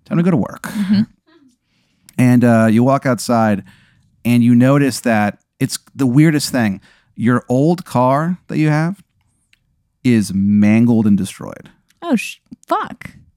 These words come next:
Speaker 1: Yeah.
Speaker 2: Yeah.
Speaker 1: It's been smashed in the front, in the back.
Speaker 2: It's still in the same spot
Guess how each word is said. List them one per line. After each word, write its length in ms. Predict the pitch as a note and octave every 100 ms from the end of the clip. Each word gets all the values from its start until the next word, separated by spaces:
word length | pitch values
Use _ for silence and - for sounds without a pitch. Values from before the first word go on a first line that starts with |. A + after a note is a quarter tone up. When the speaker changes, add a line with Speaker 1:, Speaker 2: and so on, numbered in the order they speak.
| _ _ _ _ -
Speaker 1:
Yeah. 300 | E2+ - - _
Speaker 2:
Yeah. 240 | G#3+ C4+ -
Speaker 1:
It's 100 | -
been 160 | F3
smashed 500 | - D3 C#3+ C#3 -
in 60 | A#2
the 100 | G2
front, 520 | - A#2 A#2 C3+ - _ _ _ _
in 180 | B2 A2+
the 80 | F2
back. 460 | E2 G2+ G#2+ - - _ _ _ _ -
Speaker 2:
It's 100 | A3+
still 240 | - D#4 C#4+
in 60 |
the 80 | A3+
same 260 | - A3+ F#3
spot 500 | - D#4 - -